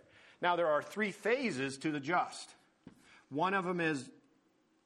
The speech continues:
Jesus Christ. He was the first fruits. That was in First Corinthians chapter fifteen, verses twelve through twenty. The second one was the resurrection, which we talked about in First Thessalonians chapter four, verses sixteen and seventeen, which would be the resurrection of the church.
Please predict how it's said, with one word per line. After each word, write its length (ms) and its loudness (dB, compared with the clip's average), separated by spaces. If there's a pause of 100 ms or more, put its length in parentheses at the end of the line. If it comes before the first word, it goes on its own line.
(240)
Jesus 320 -2
Christ. 600 -2
He 100 -2
was 160 -2
the 80 -4
first 280 0
fruits. 280 -2
That 180 -4
was 180 -4
in 120 -2
First 300 -2
Corinthians 360 -4
chapter 520 -2 (260)
fifteen, 400 -2
verses 300 -2
twelve 260 0
through 140 -4
twenty. 320 -4 (480)
The 80 0
second 500 0
one 240 0
was 300 0
the 100 -2
resurrection, 800 -2
which 180 -6
we 60 -12
talked 300 -2
about 180 0
in 60 -4
First 260 -4
Thessalonians 460 -2
chapter 280 -4
four, 240 -2
verses 280 -6
sixteen 340 -8
and 100 -6
seventeen, 420 -4 (260)
which 180 -4
would 120 -6
be 100 2
the 100 0
resurrection 540 -2
of 80 -8
the 60 -8
church. 540 -4